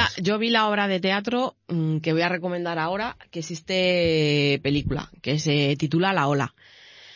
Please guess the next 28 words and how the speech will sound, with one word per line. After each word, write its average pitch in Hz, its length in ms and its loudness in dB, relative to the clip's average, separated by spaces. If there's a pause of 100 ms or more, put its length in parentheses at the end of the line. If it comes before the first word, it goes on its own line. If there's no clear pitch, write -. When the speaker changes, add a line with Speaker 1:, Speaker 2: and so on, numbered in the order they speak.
(120)
Speaker 2:
sobre 160 500 2
cómo, 180 1400 2 (500)
se 156 180 0
me 160 100 2
ha 170 60 2
ido, 160 640 2
se 165 120 0
me 160 100 2
ha 165 40 0
ido 165 120 2
la 156 100 0
palabra, 165 460 -2 (720)
em, 156 960 0 (320)
cómo 180 160 2
no, 190 240 -2
no 208 160 0
nos 240 200 0
sugestionan, 170 720 0 (440)
sino 175 340 0
cómo 220 240 0
nos 226 200 -2
aleccionan, 214 580 0
nos 196 240 0
adoctrinan, 233 640 0
que 226 100 -2
les 170 120 2
gusta 175 280 0
mucho 190 920 0